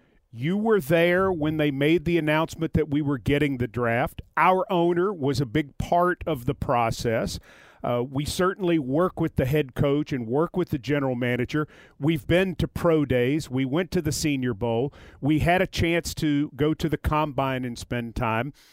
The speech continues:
Uh, you went to Hawaii last week to spend time with Marcus Mariota.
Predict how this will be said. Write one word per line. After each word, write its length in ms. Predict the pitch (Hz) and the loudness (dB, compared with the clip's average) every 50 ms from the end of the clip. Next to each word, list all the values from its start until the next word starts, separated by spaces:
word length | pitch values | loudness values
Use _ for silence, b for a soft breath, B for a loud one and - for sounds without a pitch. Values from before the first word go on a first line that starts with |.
| b b b b | b b b b
Uh, 300 | - 156 139 135 135 139 - - _ _ - | 0 0 2 2 2 0 -2 -6 _ _ -16
you 240 | 160 139 151 196 208 | -8 -4 -4 0 0
went 160 | 226 214 - | 0 0 2
to 160 | - 175 151 | 2 0 2
Hawaii 580 | 143 160 151 135 151 160 175 196 190 170 160 147 | 2 2 2 2 4 4 4 4 2 2 0 0
last 420 | 143 143 147 151 156 147 - - | 0 0 2 2 0 -2 -2 -4
week 220 | 135 143 151 - | -2 -2 -2 -4
to 80 | - 143 | -6 -8
spend 320 | - - - 160 151 147 | -8 -2 -2 -2 -2 0
time 300 | - 147 147 143 151 151 | 0 0 0 0 0 0
with 120 | 147 143 - | -4 -6 -2
Marcus 440 | 139 135 143 147 - 160 151 139 151 | 0 0 0 0 0 -2 -6 -2 0
Mariota. 560 | 147 143 143 139 139 143 143 143 139 135 | 0 2 2 2 2 2 2 2 2 0